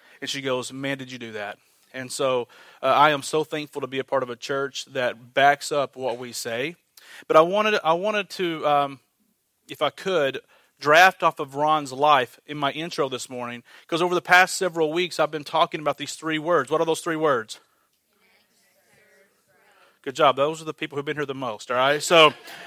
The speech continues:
uh, over, we, and, 'cause, I mean, not everybody comes every weekend,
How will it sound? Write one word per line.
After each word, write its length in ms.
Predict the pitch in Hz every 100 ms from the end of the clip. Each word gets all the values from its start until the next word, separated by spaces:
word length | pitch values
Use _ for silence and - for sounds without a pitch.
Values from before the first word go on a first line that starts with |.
| - - -
uh, 200 | 160 160 151
over, 320 | 175 185 175 165
we, 160 | 170 156 -
and, 220 | 170 180 165
'cause, 160 | 220
I 40 | 220
mean, 240 | 233 226
not 140 | 226
everybody 240 | 220 214 226
comes 220 | 262 254
every 120 | 190
weekend, 380 | 139 120 120